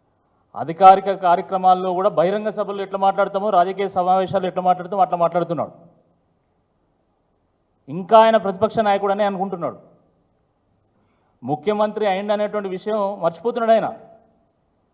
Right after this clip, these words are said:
ముఖ్యమంత్రి స్థాయిలో ఉండి దిగజారి బజారు భాష మాట్లాడుతున్నాడు. వ్యంగ్యం పేరు మీద వెకిలి భాష మాట్లాడుతూ ఉన్నాడు ఆయన.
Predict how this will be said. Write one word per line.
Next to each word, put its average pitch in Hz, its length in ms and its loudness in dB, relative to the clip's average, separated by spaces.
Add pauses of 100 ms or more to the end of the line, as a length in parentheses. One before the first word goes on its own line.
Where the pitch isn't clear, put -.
(1700)
ముఖ్యమంత్రి 220 600 -2
స్థాయిలో 208 500 4
ఉండి 190 280 -4
దిగజారి 196 720 4
బజారు 185 380 6
భాష 240 260 2
మాట్లాడుతున్నాడు. 180 600 -4 (2750)
వ్యంగ్యం 202 520 0
పేరు 226 300 2
మీద 220 160 0
వెకిలి 247 340 0
భాష 262 240 6
మాట్లాడుతూ 240 460 6
ఉన్నాడు 185 220 2
ఆయన. 127 180 -6